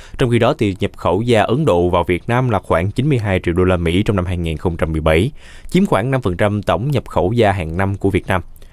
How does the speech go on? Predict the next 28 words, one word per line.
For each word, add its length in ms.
Theo 80
số 140
liệu 160
của 80
chính 140
phủ 140
Ấn 180
Độ, 180
thì 100
thương 200
mại 160
song 220
phương 240
đã 60
đạt 220
hơn 260
mười 140
hai 200
phẩy 120
tám 220
tỷ 100
đô 100
la 120
Mỹ 320
trong 240
năm 140
tài 160
khóa, 360